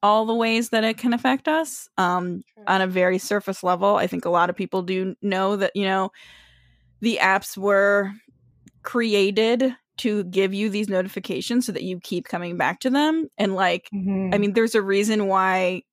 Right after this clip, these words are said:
Speaker 1: <laughs> most of the post reactions are likes, because then you feel like you are liked. <laughs>
Speaker 2: Yeah,
Speaker 1: And
Speaker 2: true.
Speaker 1: that feels good. And so you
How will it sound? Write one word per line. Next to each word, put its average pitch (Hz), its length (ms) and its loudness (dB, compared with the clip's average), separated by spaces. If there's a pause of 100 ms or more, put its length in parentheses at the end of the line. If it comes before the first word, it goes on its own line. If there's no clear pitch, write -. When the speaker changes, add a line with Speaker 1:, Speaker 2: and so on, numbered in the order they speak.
Speaker 1:
<laughs> 202 100 -6
most 208 520 0
of 202 100 -2
the 190 120 -2
post - 300 -4
reactions 220 840 0 (180)
are 185 460 2 (540)
likes, - 760 -2 (100)
because 202 340 -2
then 190 200 -4
you 190 140 -6
feel 180 580 -4
like 180 380 -6
you 208 180 -6
are 202 180 -2
liked. 190 600 -2 (140)
<laughs> 427 440 2
Speaker 2:
Yeah, 285 360 4 (120)
Speaker 1:
And 220 360 4
Speaker 2:
true. 311 240 -2
Speaker 1:
that 302 260 2
feels 269 300 2
good. 202 600 2
And 233 160 0
so 202 200 -2
you 190 600 -2